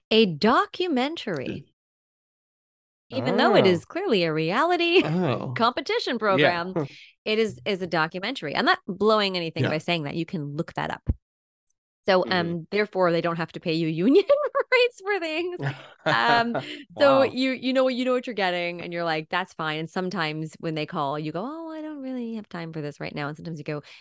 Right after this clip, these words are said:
Speaker 1: "If you let anybody else do that impression, I will be so upset. Please let me do this for that person. It's really great." Sometimes they don't tell you who it's for. Sometimes they don't give you all the details. Um,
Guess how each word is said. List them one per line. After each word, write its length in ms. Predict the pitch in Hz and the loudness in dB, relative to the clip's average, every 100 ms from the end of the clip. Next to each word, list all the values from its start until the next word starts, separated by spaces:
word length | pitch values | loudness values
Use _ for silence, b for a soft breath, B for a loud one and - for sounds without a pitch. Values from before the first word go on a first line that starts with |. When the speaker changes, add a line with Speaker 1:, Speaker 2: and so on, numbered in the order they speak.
| B | B
Speaker 1:
"If 100 | 165 | -4
you 100 | 165 | -2
let 140 | 165 147 | -2 -2
anybody 360 | 160 156 151 | -2 -2 -2
else 220 | 147 147 | -2 -4
do 140 | - 151 | -6 -6
that 100 | 143 | -6
impression, 640 | 147 220 233 160 143 139 - | -6 -4 -4 -4 -6 -8 -10
I 60 | 147 | -8
will 60 | |
be 100 | 147 | -8
so 180 | 147 139 | -8 -10
upset. 360 | 143 - - - | -10 -8 -10 -8
Please 340 | 143 - - - - | -14 -14 -16 -20 -10
let 140 | 147 - | -8 -8
me 120 | 143 | -8
do 160 | 107 | -10
this 180 | 98 - | -10 -12
for 100 | - | -12
that 140 | - - | -14 -14
person. 320 | - - - - | -20 -20 -18 -16
It's 140 | - | -14
really 120 | 135 | -12
great." 260 | - - - B B B - | -12 -12 -14 B B B -6
Sometimes 300 | 214 208 170 | -2 -2 -2
they 60 | |
don't 160 | 170 151 | -4 -4
tell 100 | 160 | -6
you 140 | 151 | -6
who 100 | 151 | -6
it's 160 | 151 - - | -10 -10 -2
for. 640 | 320 285 240 220 214 214 | 2 4 2 0 -2 -6
Sometimes 340 | - 160 147 143 | -8 -10 -8 -8
they 40 | |
don't 140 | 156 151 | -8 -6
give 100 | 151 | -4
you 120 | 147 | -4
all 80 | 147 | -2
the 80 | 160 | -4
details. 760 | 160 254 240 226 214 208 - B B B - | -2 2 4 4 2 0 -4 B B B -2
Um, 460 | 180 165 156 156 | 0 0 -2 -6